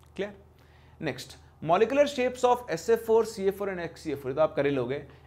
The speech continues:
एस एफ फ़ोर सल्फर के वैलेंस शेल में छह इलेक्ट्रॉन्स होते हैं, चार शेयर किए, ये रहा, तो ये बन गया एस पी थ्री डी। एस पी थ्री डी में ट्रायगोनल बाइपिरामिडल स्ट्रक्चर आती है,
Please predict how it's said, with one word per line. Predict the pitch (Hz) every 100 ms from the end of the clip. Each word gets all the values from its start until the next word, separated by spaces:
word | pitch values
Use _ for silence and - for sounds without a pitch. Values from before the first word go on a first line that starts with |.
| -
एस | 156 214
एफ | 214
फ़ोर | 214 226
सल्फर | 226 180 180 208
के | 208
वैलेंस | 190 185 190
शेल | 196
में | 190 202 202
छह | -
इलेक्ट्रॉन्स | 190 180 180 180 170
होते | 156 170
हैं, | 185 -
चार | 156 156 185
शेयर | 175 160
किए, | 160 175
ये | 170 135
रहा, | 135 147 - - - - _
तो | 139
ये | 151 180
बन | 165 165
गया | 202
एस | 165 160 -
पी | - 214
थ्री | 165 143
डी। | 127 107 - - - - - - -
एस | 147 -
पी | 220 233
थ्री | 190 185
डी | 196
में | 214 214 -
ट्रायगोनल | 160 151 175 190
बाइपिरामिडल | 160 156 160 165 170
स्ट्रक्चर | - 170 175
आती | 160 160 165
है, | 180